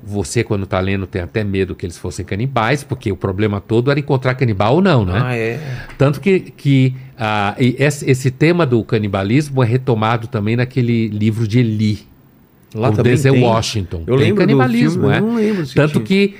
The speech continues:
Speaker 1: é, é, os, os canibais, ele se associa a um grupo de escrotos n-, no livro de Eli, porque eram escrotos, mas não eram canibais. Certo?
Speaker 2: Ah, tá, tá.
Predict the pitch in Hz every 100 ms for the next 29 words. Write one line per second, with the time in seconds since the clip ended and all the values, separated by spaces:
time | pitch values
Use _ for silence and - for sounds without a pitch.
0 | - 139 135 131 127 120 117 117 - 131
1 | 127 - 139 127 - 120 110 98 117 175
2 | 185 113 - - - - 143 151 135 151
3 | 131 131 120 - 160 175 170 - 127 113
4 | 117 120 107 - 104 98 101 - - 120
5 | 120 196 - 98 92 - - _ _ _
6 | _ _ _ - 113 - 107 107 98 98
7 | 95 87 95 90 120 196 - - - -
8 | _ - 165 - 131 139 202 - - 139
9 | 147 143 - 151 180 185 202 190 196 202
10 | 214 190 143 120 - - - _ _ -
11 | _ _ _ _ _ _ _ - - -
12 | - 135 185 - - - 131 131 110 92
13 | - 101 87